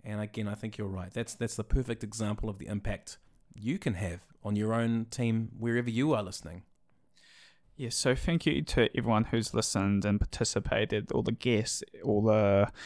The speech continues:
Speaker 2: players, coaches from the rest of the club, club, committee, refs, umpires, et cetera, you know, all the people who have volunteered and, and you guys,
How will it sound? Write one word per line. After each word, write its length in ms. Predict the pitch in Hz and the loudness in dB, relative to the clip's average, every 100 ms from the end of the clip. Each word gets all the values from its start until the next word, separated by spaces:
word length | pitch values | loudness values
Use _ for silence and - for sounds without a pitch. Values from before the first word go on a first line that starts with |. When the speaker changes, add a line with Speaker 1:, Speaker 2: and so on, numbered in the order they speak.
| - - | -16 -2
Speaker 2:
players, 600 | - 156 143 143 139 131 | 4 8 8 10 8 4
coaches 760 | - - 127 120 - 127 117 117 | -2 2 4 4 2 4 4 4
from 320 | - 110 107 | 2 2 0
the 220 | 107 104 107 | 2 0 2
rest 220 | 117 - | 0 -2
of 60 | |
the 80 | - | -2
club, 240 | 123 120 135 | 2 2 2
club, 440 | - 127 123 - | 4 6 4 0
committee, 520 | - 117 113 110 - | -2 0 0 -2 -6
refs, 400 | 123 113 - - - | -2 -2 0 -4 -4
umpires, 460 | 110 110 107 104 101 | -4 -2 -2 -2 -6
et 120 | - | -8
cetera, 640 | - 120 - 104 101 98 98 | -8 -6 -4 -2 -2 -4 -4
you 160 | 104 95 | -4 -4
know, 100 | - - - | -8 -12 -6
all 80 | 113 | -4
the 100 | 101 | -2
people 300 | - 110 107 | -4 -2 -2
who 120 | 117 | 0
have 120 | 117 | -2
volunteered 600 | 107 101 107 110 104 101 | -2 -4 -4 -2 -2 -2
and, 200 | 101 107 - - - - - _ | -2 -4 -6 -16 -16 -18 -20 _
and 200 | - 113 | 0 2
you 100 | 104 | 4
guys, 420 | 104 104 98 98 | 6 6 6 2